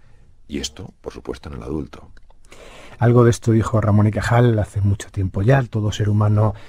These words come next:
Speaker 2: puede ser, si se lo propone, escultor de su propio cerebro".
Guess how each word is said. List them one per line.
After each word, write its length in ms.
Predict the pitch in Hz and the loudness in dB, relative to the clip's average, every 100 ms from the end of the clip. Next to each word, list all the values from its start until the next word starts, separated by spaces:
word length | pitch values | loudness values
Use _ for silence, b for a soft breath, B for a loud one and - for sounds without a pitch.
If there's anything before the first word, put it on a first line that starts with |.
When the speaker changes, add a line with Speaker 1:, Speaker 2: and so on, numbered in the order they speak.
| B - | B -2
Speaker 2:
puede 240 | 110 104 | 0 0
ser, 300 | - 127 113 | 2 2 2
si 120 | - | -6
se 140 | - 104 | -6 -2
lo 100 | 110 | 0
propone, 380 | 113 107 107 | 0 0 0
escultor 760 | 107 - - 107 104 120 117 123 b b b b b - | 0 -4 -2 -2 0 2 2 -2 b b b b b -4
de 180 | 101 104 | -2 0
su 160 | 110 | -2
propio 280 | 107 107 110 | -2 0 -2
cerebro". 440 | - 95 80 71 | -2 -4 -4 -8